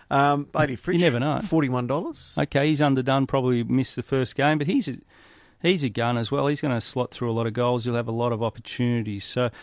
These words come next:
Speaker 2: but I'll, I'll go Charlie Curnow if fit. I think he's ready to rip the competition apart. I think he's a better player than, uh, Harry Mackay, who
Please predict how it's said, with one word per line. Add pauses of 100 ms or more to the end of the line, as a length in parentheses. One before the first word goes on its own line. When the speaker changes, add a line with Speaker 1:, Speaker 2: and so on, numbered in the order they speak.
(120)
Speaker 2:
but
I'll,
I'll
go
Charlie
Curnow
if
fit. (420)
I
think
he's
ready
to
rip
the
competition
apart.
I
think
he's
a
better
player
than,
uh,
Harry
Mackay,
who